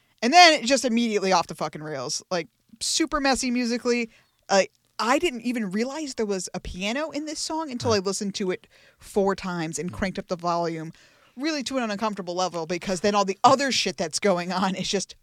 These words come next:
Speaker 1: totally amplified. I, everything, every layer makes it worse. Okay, so the drums, fine on the face of it. It's just, like, a regular kit with some brushes, which is
Speaker 2: Mm.
Speaker 1: nice instead of, you know, normal sticks. It's okay. The bass is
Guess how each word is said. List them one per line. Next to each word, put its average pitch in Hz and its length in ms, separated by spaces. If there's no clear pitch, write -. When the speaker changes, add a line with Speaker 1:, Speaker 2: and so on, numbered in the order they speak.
Speaker 1:
totally 233 480
amplified. 175 680
I, 233 340
everything, 277 540
every 294 260
layer 302 340
makes 208 300
it 214 100
worse. 196 380
Okay, 190 220
so - 80
the 202 100
drums, 302 480
fine 214 220
on 180 80
the 165 60
face 170 260
of 147 60
it. 131 80
It's - 120
just, 160 140
like, 185 160
a 160 240
regular 226 280
kit 220 240
with 185 160
some 180 220
brushes, 180 400
which 233 140
is 190 100
Speaker 2:
Mm. 180 60
Speaker 1:
nice 175 240
instead 165 260
of, 156 140
you 160 140
know, 160 60
normal 160 300
sticks. 220 280
It's 233 160
okay. 208 360
The 160 120
bass 247 320
is 254 260